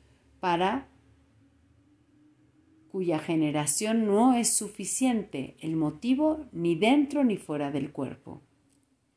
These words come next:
Hemos de atribuir un origen particular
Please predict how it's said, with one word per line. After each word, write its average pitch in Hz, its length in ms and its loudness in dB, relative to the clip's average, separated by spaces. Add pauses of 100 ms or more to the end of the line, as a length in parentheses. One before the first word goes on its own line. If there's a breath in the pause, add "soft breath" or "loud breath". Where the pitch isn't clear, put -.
(520)
Hemos 262 340 4
de 220 80 2
atribuir 165 720 0 (180)
un 226 140 0
origen 233 640 0 (140)
particular 175 840 -4